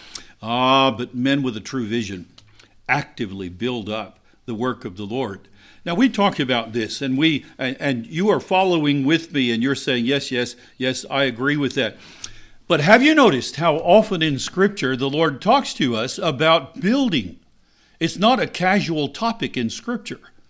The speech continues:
We, we can't even touch all the verses. But I want to read some to you this morning, and to save our time, to use it wisely, I'm not going to ask you to turn to the verses. I'm just going to read them to you.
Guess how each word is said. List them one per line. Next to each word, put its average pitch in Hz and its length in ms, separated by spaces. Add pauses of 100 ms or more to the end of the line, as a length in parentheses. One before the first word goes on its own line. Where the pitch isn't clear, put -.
(180)
We, 175 160
we 190 240
can't 147 340
even 127 300
touch - 320
all 143 240
the 127 140
verses. 175 560 (720)
But 185 100
I 196 40
want 185 180
to 175 40
read 226 280
some 110 300
to 127 100
you 104 120
this 107 280
morning, 123 340 (340)
and 135 140
to 131 60
save 202 520
our 143 160
time, 123 500
to 131 100
use 165 260
it 170 140
wisely, 117 720 (640)
I'm 135 160
not 131 200
going 123 200
to - 160
ask 120 300
you 117 80
to - 160
turn 226 320
to - 100
the 104 140
verses. 104 480 (340)
I'm 147 160
just 143 300
going 113 240
to 147 100
read 151 300
them 104 180
to 120 160
you. 113 200